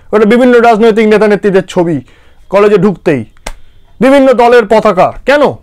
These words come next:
শিক্ষকতার সাথ-, শিক্ষার সাথে কোনো রাজনৈতিকের সম্পর্ক আনা উচিত নয়। মানে, আপনারা চাইছেন এমন একটা জিনিস করে তুলি যে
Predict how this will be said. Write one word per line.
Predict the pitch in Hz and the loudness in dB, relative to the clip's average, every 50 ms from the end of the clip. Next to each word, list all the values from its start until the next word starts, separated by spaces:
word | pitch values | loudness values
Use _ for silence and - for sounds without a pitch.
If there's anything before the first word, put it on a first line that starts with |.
| - - - - - _ _ - - - _ _ _ - - - - _ _ _ _ _ _ - - - _ - - _ _ - | -20 -20 -20 -20 -20 _ _ -20 -20 -20 _ _ _ -20 -20 -20 -20 _ _ _ _ _ _ -20 -20 -20 _ -20 -20 _ _ -20
শিক্ষকতার | - - 240 240 - - 294 277 277 285 285 285 | -8 -4 -4 -4 -2 -4 -4 -2 -2 -2 -2 -2
সাথ-, | 247 - 277 269 254 - - - | -2 -2 -2 -4 -4 -6 -12 -8
শিক্ষার | - - 247 - - - - - - 285 285 277 | -4 -2 -2 -2 -4 -10 -10 -6 -2 -2 -2 -2
সাথে | 247 - 285 269 233 294 285 262 | -2 -2 -4 -2 0 0 0 0
কোনো | - 247 240 269 254 | 0 0 0 2 2
রাজনৈতিকের | 233 214 214 202 247 262 247 269 247 269 247 | 2 0 0 0 0 0 0 0 0 -2 -2
সম্পর্ক | - - 240 240 247 269 269 269 254 | -2 -4 -4 -4 0 0 0 0 2
আনা | 269 262 254 254 262 | 0 0 2 2 0
উচিত | 262 233 302 311 | 0 0 0 -2
নয়। | 277 285 247 175 123 104 - - - - - - - - - - - - - - - _ _ - - 679 679 659 _ _ 571 - - - - _ _ _ - - - _ _ _ _ - - - | 0 0 0 -2 -2 -6 -12 -20 -20 -20 -20 -20 -20 -20 -20 -20 -20 -20 -20 -20 -20 _ _ -20 -20 _ _ _ _ _ -20 -20 -20 -20 -20 _ _ _ -20 -20 -20 _ _ _ _ -20 -10 -6
মানে, | 180 233 262 277 262 - - | -2 -2 -2 -2 -4 -6 -6
আপনারা | - 165 160 190 240 254 262 | -4 -4 -2 0 0 0 0
চাইছেন | - - 226 185 220 220 - 285 294 285 277 | 0 0 0 0 0 0 0 0 0 0 0
এমন | 269 262 262 269 | 0 0 2 2
একটা | 269 262 262 262 247 | 0 0 2 0 0
জিনিস | 214 247 262 269 240 - | 2 2 0 0 0 -2
করে | - - 233 247 262 | -4 -2 0 2 2
তুলি | 233 269 254 247 247 226 214 - _ _ _ _ _ _ - - _ _ _ - - | 2 2 2 2 0 0 -4 -8 _ _ _ _ _ _ -20 -20 _ _ _ -8 -2
যে | 185 226 | -2 -2